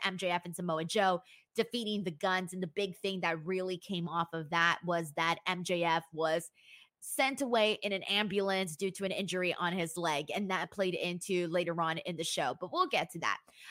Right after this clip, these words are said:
I wanna start things off with the six-man tag team match, which was Sting, Darby Allin, and Adam Copeland taking on Christian Cage, Luchasaurus, and Nick Wayne. Today was one of those days where there are a few rare moments in pro wrestling history where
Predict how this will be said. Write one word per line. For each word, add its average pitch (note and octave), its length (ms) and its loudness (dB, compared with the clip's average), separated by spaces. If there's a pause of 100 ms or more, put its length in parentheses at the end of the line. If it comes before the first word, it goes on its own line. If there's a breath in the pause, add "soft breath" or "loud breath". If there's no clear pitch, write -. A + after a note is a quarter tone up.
I A#3 60 2
wanna D#4+ 280 4
start C#4 360 -4
things A3+ 240 -4
off F#3 220 4
with F3 100 -10
the E3+ 40 -8
six-man F#3 580 -2
tag F#3 400 0
team F#3 260 -6
match, D#3+ 340 -2
which F3 180 -6
was E3+ 200 0
Sting, A#3+ 460 -2 (220)
Darby F#3+ 400 0
Allin, F3 400 -2
and F3+ 380 2
Adam E3 220 0
Copeland G#3+ 500 0 (260 loud breath)
taking A#3 300 0
on G3+ 220 2
Christian G3 340 -4
Cage, F#3 380 0
Luchasaurus, E3+ 720 0 (120)
and E3+ 400 -2
Nick E3+ 320 0
Wayne. D3+ 280 -4 (500 soft breath)
Today B3+ 580 2
was A3 240 0
one G#3 140 0
of G#3 100 0
those F#3+ 220 -2
days F3+ 340 0
where E3+ 300 2
there A#3 160 2
are D4+ 180 4
a B3 60 -2
few E4 420 2
rare A3 380 2
moments F3 640 -2
in F#3 180 -4
pro F#3+ 220 0
wrestling E3+ 460 -2
history D#3+ 440 -2
where D#3+ 320 0